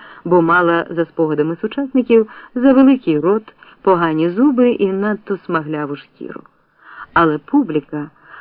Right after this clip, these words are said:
хотіла бачити свого кумира саме таким, як його намалював Жан Грьоз. Їй немає ніякого діла до того,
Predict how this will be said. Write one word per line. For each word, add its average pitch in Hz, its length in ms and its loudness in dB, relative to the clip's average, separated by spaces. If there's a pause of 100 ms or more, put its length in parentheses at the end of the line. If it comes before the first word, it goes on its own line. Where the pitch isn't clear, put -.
хотіла 214 680 0
бачити 156 580 -4
свого 160 280 0
кумира 214 500 0 (360)
саме 208 300 2
таким, 233 600 -4 (380)
як 170 300 0
його 165 280 4
намалював 156 640 -2
Жан 147 360 -6
Грьоз. 135 300 -8 (1080)
Їй 226 320 4
немає 226 480 4
ніякого 165 560 0
діла 151 300 -2
до 165 120 -2
того, 233 440 2